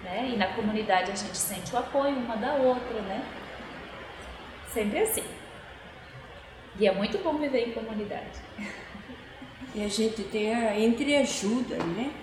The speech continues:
Speaker 2: Tem os momentos de, de mais entreajuda, de plane-, planejar o, o dia, o trabalho, a missão de cada uma, tem a partilha. É muito bom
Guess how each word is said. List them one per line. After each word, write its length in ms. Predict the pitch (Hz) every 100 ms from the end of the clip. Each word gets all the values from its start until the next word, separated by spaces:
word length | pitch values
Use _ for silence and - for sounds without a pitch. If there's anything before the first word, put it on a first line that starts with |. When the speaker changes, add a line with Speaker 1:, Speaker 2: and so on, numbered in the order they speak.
| - - - -
Speaker 2:
Tem 120 | 185
os 180 | 185 185
momentos 680 | 196 190 185 185 196 202 196 170
de, 300 | 185 180 180 - - -
de 280 | 180 180 175
mais 340 | 185 185 196 190
entreajuda, 960 | 180 180 175 175 170 170 196 214 190
de 140 | 185 196
plane-, 800 | - 196 196 202 202 185 185 185 -
planejar 960 | 190 196 208 202 190 185 180 190 226 233 - - - -
o, 340 | 180 180 -
o 220 | 175 165 165 160
dia, 360 | 190 208 202
o 120 | 185 185
trabalho, 960 | 185 175 170 175 185 196 196 185 180 - - -
a 100 | 185
missão 680 | 190 185 - - 208 208 214
de 140 | 190
cada 340 | 190 185 180 175
uma, 680 | 175 180 196 202 196 190 185 - - -
tem 160 | 202
a 80 | 190
partilha. 1080 | 185 180 185 - 208 202 208 196 185 196 196 - - - - -
É 60 | 190
muito 400 | 202 320 208 -
bom 180 | 143